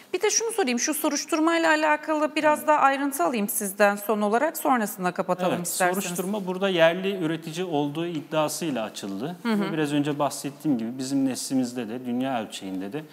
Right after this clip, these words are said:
Speaker 2: henüz bir yerli entegre tesis olmadığı için bir yerli üretici konumunda kimseyi göremiyoruz biz.
Speaker 1: Hı hı.
Speaker 2: Soruşturma devam ediyor.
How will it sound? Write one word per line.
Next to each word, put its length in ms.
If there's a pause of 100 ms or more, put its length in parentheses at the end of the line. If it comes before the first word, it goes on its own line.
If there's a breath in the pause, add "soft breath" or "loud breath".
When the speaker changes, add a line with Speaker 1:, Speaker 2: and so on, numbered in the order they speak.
(240 loud breath)
Speaker 2:
henüz 320 (200)
bir 140
yerli 340
entegre 480
tesis 360
olmadığı 360
için 240 (200)
bir 40
yerli 340
üretici 400 (260)
konumunda 380
kimseyi 420
göremiyoruz 600
biz. 140
Speaker 1:
Hı 40
hı. 220 (220)
Speaker 2:
Soruşturma 680
devam 360
ediyor. 280